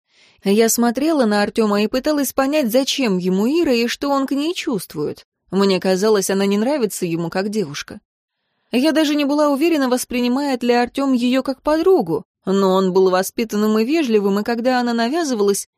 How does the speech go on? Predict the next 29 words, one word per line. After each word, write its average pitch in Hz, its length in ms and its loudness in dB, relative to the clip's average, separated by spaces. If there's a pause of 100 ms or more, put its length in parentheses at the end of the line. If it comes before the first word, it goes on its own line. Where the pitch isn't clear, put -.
не 392 160 -2
мог 339 240 -2
отказать, 190 640 -6 (280)
терпел 277 500 -2
её. 151 420 -8 (440)
По 175 120 -4
крайней 185 380 0
мере, 196 240 2
мне 185 180 -4
хотелось 185 480 -2
верить, 220 300 -2
что - 160 -6
на 202 120 -2
самом 214 360 -2
деле 247 240 -2
всё - 200 -6
именно 254 460 -2
так. 185 400 -8 (400)
Больно 277 400 0
было 170 240 -2
бы 165 120 -4
узнать, 190 380 -2
что 190 200 -2
он 190 160 0
действительно 202 720 -2
испытывал 202 520 -2
к - 60 -8
ней 247 220 -2
чувства. - 520 -12